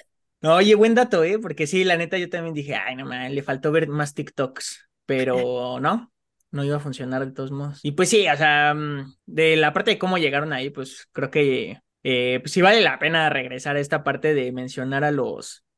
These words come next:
Speaker 1: pues, no sé, como estos movimientos, ¿no? De, de animalistas que mencionaba Ale en un, en un inicio. O sea, de que bajo ninguna circunstancia quieren que haya como un ser en una jaula y entonces, o sea,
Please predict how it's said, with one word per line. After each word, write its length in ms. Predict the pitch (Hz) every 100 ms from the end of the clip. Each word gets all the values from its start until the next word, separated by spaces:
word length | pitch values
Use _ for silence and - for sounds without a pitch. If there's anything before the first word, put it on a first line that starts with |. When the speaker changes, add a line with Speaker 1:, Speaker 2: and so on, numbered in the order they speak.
| -
Speaker 1:
pues, 1040 | 151 143 143 143 143 143 139 139 139 - _ _ _ _
no 200 | 156 175
sé, 140 | 190 202
como 220 | 185 160
estos 440 | 160 208 185 160
movimientos, 600 | 156 131 135 156 156 131
¿no? 120 | 139 190
De, 520 | 143 107 85 76 58 _ _ _ -
de 240 | 135 127
animalistas 560 | 131 135 131 135 139 -
que 80 |
mencionaba 420 | 120 131 135 131 127
Ale 140 | 127
en 100 | 123
un, 260 | 123 120 127
en 120 | 139
un 120 | 139
inicio. 480 | 139 139 165 202 214 _ _ _ _
O 100 | 131
sea, 120 | 143
de 140 | 131 131
que 200 | 131 123
bajo 360 | 127 135 -
ninguna 640 | 135 139 143 151 156 147 135
circunstancia 1000 | 151 143 127 - 143 139 143 147 131 -
quieren 340 | 147 143 143
que 120 | 139
haya 380 | 127 135 131 127
como 560 | 123 120 120 98 69 - _ _
un 380 | 143 139 139 143
ser 340 | - 151 143 135
en 220 | 127 139
una 200 | 143 135
jaula 460 | - 156 160 175 196
y 100 | 131
entonces, 500 | 127 135 147 143 -
o 60 | 123
sea, 320 | 139 127 131